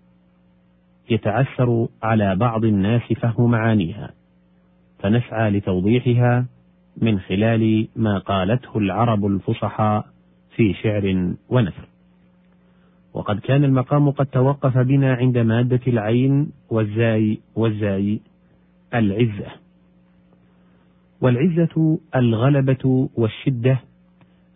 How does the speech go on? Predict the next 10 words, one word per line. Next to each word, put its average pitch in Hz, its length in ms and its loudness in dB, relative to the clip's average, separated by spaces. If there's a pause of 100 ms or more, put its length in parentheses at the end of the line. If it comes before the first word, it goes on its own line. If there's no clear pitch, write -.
التي 117 400 0
لا 123 260 2
يتعلق 120 600 0
بها 107 360 0
إذلال. 101 560 -2 (1000)
قالت 107 320 0
الخنساء 120 720 -2 (1500)
من 113 180 2
أبيات 113 440 0 (460)
أولها: 127 840 2